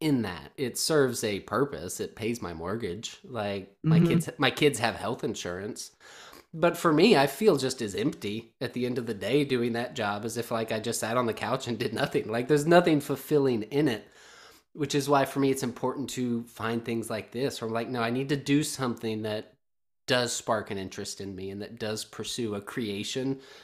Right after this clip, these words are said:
Speaker 1: as opposed to just a regurgitation of something someone else did, which is really what my job is at this point.
Speaker 2: Well, I mean, the, the trade-off there is, like, the trade-off of the job where you're like, "This is fundamentally unfulfilling,"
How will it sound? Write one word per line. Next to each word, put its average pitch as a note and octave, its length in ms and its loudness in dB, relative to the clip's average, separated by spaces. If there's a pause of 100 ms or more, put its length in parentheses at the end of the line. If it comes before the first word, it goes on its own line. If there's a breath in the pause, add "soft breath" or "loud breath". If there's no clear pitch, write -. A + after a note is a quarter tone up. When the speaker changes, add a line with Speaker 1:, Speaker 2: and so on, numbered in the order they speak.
(260 loud breath)
Speaker 1:
as F#3 120 -2
opposed G3 320 6
to G3 80 4
just F3 220 2
a D#3+ 40 4
regurgitation C3 800 4
of G#2+ 100 -4
something G#2+ 320 -2
someone G2 300 -6
else F#2 200 -10 (120)
did, G#2 320 -4
which G2 200 -8
is B2 140 -6
really C#3 300 0
what F#2 360 -10
my F#2+ 100 -8
job F2+ 340 -8
is F2+ 180 -10
at - 100 -16
this G2+ 160 -10
point. - 340 -14 (600)
Speaker 2:
Well, G3+ 180 0
I G#3 80 8
mean, G#3 180 10
the, F#3+ 200 6
the F#3 100 6
trade-off A3+ 540 2
there C3+ 320 0
is, C3 240 -4
like, A#2+ 360 -2 (680)
the E3+ 60 0
trade-off C4 400 4
of E3+ 80 4
the D3 80 4
job C#3 320 4
where B2+ 100 -2
you're A#2+ 120 -4
like, A2 160 -10
"This B2 200 -4
is A2+ 100 -4
fundamentally A2+ 560 0
unfulfilling," F#2+ 640 -10